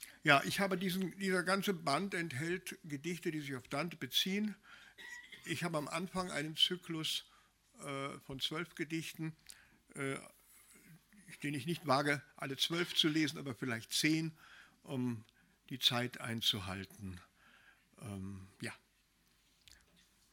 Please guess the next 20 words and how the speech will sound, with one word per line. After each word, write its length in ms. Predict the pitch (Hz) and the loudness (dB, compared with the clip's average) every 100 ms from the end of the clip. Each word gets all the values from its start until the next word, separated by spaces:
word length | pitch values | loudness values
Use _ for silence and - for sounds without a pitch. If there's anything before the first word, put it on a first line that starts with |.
| _ - | _ -6
Im 140 | 160 | 0
ersten 420 | 180 240 - 220 | 4 6 6 6
Gedicht 440 | 156 139 185 - 214 | 2 4 4 2 -4
übrigens 500 | 185 185 190 175 - | -4 -2 -4 -4 -4
sind, 300 | 180 - - | -4 -6 -6
sind 180 | 185 | -4
am 180 | 170 160 | -2 -2
meisten 540 | 156 175 214 - 196 180 | 0 2 4 4 2 -4
Reminiszenzen 1120 | - - 160 175 170 160 - 180 185 - - | -6 -4 0 0 2 2 2 0 -2 -4 -4
an 180 | 160 147 | -4 0
Dantes 460 | 147 170 160 - | 0 0 -4 -4
Text. 460 | - 123 - - - | -2 -4 -2 -4 -4
Da 80 | 127 | -4
kommen 260 | 156 135 | -4 -2
Namen 380 | 131 139 170 180 | 0 0 0 -4
vor, 260 | - 165 156 | -6 -6 -6
die 220 | 156 160 | -8 -6
auch 180 | 147 135 | -8 -8
in 140 | 135 | -6
der, 200 | 127 | -6